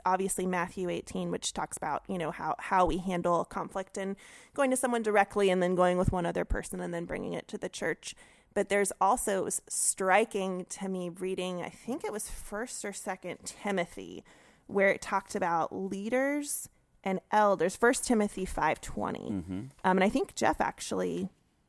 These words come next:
Speaker 1: we might have gone over some of this on Sunday, but, um, Christians, especially elders, understand they're open to public correction for their public statements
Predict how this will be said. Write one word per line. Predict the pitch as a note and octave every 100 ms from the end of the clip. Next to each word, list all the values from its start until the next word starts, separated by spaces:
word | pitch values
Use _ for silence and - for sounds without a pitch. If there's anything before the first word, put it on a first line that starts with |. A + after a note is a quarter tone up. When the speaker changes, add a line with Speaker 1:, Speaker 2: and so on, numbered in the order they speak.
| _ _
Speaker 1:
we | -
might | A#3 E4+
have | G#3 -
gone | F#3
over | F#3 F3+
some | - B3
of |
this | - F#3
on | - -
Sunday, | G#3+ - -
but, | D#3+ - - - - - _ -
um, | G3 F#3
Christians, | - A#3+ A3 A#3 A3+
especially | F#3+ F#3+ - G3
elders, | - G3 C4+ A#3+
understand | F#3 F#3 - F#3+ F3+
they're | F3 F#3
open | F3 E3+ F#3+
to | F#3
public | F#3 G3+ F3+ -
correction | - F3 - - F#3+ F#3+
for | F#3
their | F3 F3+
public | F3 - -
statements | - D3+ - - - -